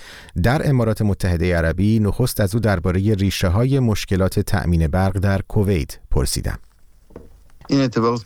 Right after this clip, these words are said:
Speaker 2: چندین ساله که داره میفته. ما امسال هم پیش بینی اینو کرده بودیم در یکی از نوت‌هایی که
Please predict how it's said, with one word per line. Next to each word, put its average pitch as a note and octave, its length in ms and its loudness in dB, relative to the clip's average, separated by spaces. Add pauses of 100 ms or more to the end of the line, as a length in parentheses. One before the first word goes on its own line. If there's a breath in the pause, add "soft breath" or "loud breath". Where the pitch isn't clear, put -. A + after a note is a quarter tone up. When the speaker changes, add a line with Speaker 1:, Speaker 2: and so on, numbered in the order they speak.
Speaker 2:
چندین A2+ 400 2
ساله A2+ 320 0
که G#2+ 280 0 (160)
داره A2 240 0
میفته. A2 800 0
ما A2 440 0
امسال G#2+ 600 -2
هم G#2+ 300 -2
پیش - 200 -12
بینی G#2+ 200 0
اینو G#2 200 0
کرده G2+ 380 0
بودیم G#2+ 420 2
در G2 260 0
یکی F#2+ 280 -2
از G2+ 340 -4
نوت‌هایی F#2+ 520 0
که G2 380 -2